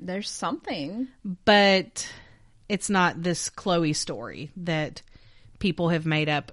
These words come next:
Speaker 2: That's one of the most popular stories when you Google Myrtle's Plantation.
Speaker 1: Okay.
Speaker 2: But it's not true.
Speaker 1: Right. Of course not.
Speaker 2: So,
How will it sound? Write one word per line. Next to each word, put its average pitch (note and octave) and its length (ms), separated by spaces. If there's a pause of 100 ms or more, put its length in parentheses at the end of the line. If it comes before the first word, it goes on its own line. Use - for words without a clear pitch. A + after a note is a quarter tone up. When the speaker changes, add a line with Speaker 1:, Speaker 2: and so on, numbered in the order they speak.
Speaker 2:
That's G3 300
one A3 160
of G3+ 60
the G3 60
most F3+ 200
popular F#3 460
stories E3 440
when E3+ 140
you E3+ 120
Google D#3 360
Myrtle's D3 380
Plantation. D3 580 (100)
Speaker 1:
Okay. E3 380 (840)
Speaker 2:
But D#3+ 160
it's D3+ 120
not - 180
true. - 100 (260)
Speaker 1:
Right. E3 400 (440)
Of G3+ 100
course - 260
not. - 60
Speaker 2:
So, G3+ 680